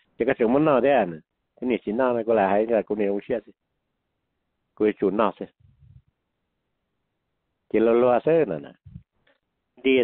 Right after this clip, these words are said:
tế nè, lo kỳ chi lu lo mà nè. Nè mà cho ta, trong tận ra, nè bỏ mấy cái thế này, chỉ để rong cô, để bỏ cho xe thế. Lấy mình vào ba rồi, lấy nè, lấy gì vào cho ít để ba, để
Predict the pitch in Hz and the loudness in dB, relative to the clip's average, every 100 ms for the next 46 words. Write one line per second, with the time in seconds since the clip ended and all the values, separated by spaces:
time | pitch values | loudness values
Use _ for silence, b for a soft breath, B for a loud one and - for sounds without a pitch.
0 | - 131 127 131 127 104 92 92 85 78 | 0 0 2 2 0 0 2 0 -2 -8
1 | _ _ - - _ - 110 107 110 101 | _ _ -20 -20 _ -4 -2 -2 -2 -2
2 | 127 123 123 101 95 92 92 98 76 - | 0 2 2 2 0 -2 -2 -2 -6 -14
3 | _ _ _ _ _ _ _ _ _ _ | _ _ _ _ _ _ _ _ _ _
4 | _ _ _ - 139 135 127 - 120 117 | _ _ _ -2 2 4 2 2 0 0
5 | 110 104 95 85 85 - - 98 - - | 0 2 2 2 -2 -8 -8 -8 -8 -6
6 | 135 143 117 101 90 82 - _ _ _ | -2 0 0 0 0 -2 -6 _ _ _
7 | _ _ _ _ 127 117 104 92 95 95 | _ _ _ _ -2 0 0 0 0 -2
8 | 98 92 110 95 80 - 104 113 117 98 | -2 -2 0 -2 -2 -4 -2 0 0 0
9 | 104 101 113 104 95 85 _ - 117 - | -2 -2 0 2 0 -4 _ -6 -4 -2
10 | 113 107 - 110 101 101 73 65 - - | -2 -2 -2 -2 -2 -2 -4 -6 -16 -18
11 | - - - - _ _ - 101 110 107 | -14 -12 -14 -20 _ _ -2 0 2 2
12 | 104 104 131 117 107 101 104 101 87 95 | 2 2 2 2 2 2 0 0 -2 -2
13 | - 104 101 104 104 98 98 - b b | -4 -4 -2 -2 0 0 0 -2 b b
14 | - 120 104 90 110 104 117 | -10 -4 -2 0 0 0 -2